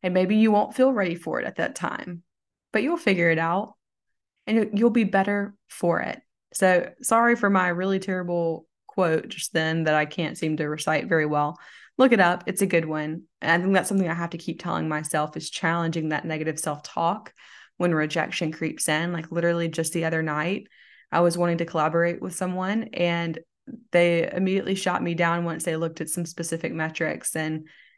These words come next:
you know, that could have really done a number on me. And I think a few years ago, it probably would have. <laughs> But I think the more that you just, like, l-, lean into the uncomfortable, the more resilient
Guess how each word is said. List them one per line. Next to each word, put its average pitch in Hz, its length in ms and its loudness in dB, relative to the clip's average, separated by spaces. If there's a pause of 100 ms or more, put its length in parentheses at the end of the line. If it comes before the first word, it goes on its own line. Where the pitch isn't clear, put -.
(340)
you 196 120 2
know, 196 160 6
that 170 300 0
could 196 160 -2
have 170 260 0
really 165 800 0
done 170 280 2
a 151 60 0
number 156 400 2
on 175 180 0
me. 190 200 -2
And 160 240 -4 (200)
I - 40 -6
think 170 240 -4
a 165 40 -4
few 175 140 -4
years 165 300 -2
ago, 165 140 -2
it - 180 -2
probably 160 460 -2
would 151 200 -2
have. 190 500 -6
<laughs> 196 60 -8 (540)
But 170 440 2 (120)
I 190 120 -2
think 196 240 2
the 190 80 2
more 175 280 0
that 175 180 0
you 175 140 -4
just, 170 200 -6
like, 165 200 -6
l-, 156 140 -4 (140)
lean 175 340 0
into 170 380 -2
the 165 120 0
uncomfortable, 180 880 -2 (840)
the 190 120 4
more 185 400 4
resilient 165 680 -2